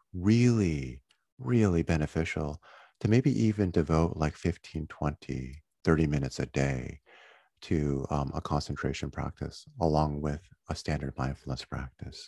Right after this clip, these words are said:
Um, also, actually, I'll throw this out there in case I forget later, the counting can be really useful when walking.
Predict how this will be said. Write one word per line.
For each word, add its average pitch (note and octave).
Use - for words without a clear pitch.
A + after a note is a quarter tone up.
Um, C#2+
also, G#2
actually, G2
I'll D#2
throw F2
this -
out D#2
there D#2
in D2
case D2+
I D#2
forget C#2+
later, D2+
the G#2
counting A#2
can G2+
be F#2+
really A2
useful D#2+
when D#2+
walking. F2